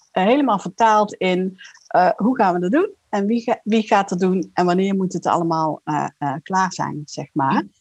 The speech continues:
Speaker 1: En op welke manier moet het dan klaar zijn? En hoe kan ik die mensen zo helpen dat het ook, eh, hè, dat ze ook vooruit kunnen, zeg maar? En, eh,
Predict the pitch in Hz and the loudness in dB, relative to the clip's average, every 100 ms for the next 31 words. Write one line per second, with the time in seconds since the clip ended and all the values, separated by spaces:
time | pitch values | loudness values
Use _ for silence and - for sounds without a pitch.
0 | _ - 180 170 185 180 190 185 170 180 | _ -4 -2 0 2 4 2 -2 -2 0
1 | 190 180 165 156 151 151 165 127 151 - | 0 0 -2 -4 -6 -2 0 2 0 -2
2 | 151 151 - 151 151 147 185 185 _ _ | -2 -4 -4 -4 -4 -2 -4 -4 _ _
3 | _ - 185 185 185 180 175 165 - 170 | _ -2 -2 -2 -4 -4 -2 -2 -2 -2
4 | 156 - - - 277 277 254 240 247 240 | -2 -4 -18 2 2 4 4 2 2 0
5 | 240 - - 156 208 247 226 - 147 139 | 0 -10 -16 -2 0 2 0 -2 -4 -2
6 | 151 147 147 143 - _ 214 349 233 208 | -2 0 0 -2 -8 _ -2 -2 0 -2
7 | 226 - - 147 - 156 139 151 - 147 | -2 -6 -8 -8 -8 -4 -4 -4 -6 -6
8 | 147 - - - - - - _ - - | -6 -10 -12 -10 -8 -8 -12 _ -20 -14
9 | - 185 185 185 - 180 | 0 2 2 0 0 -2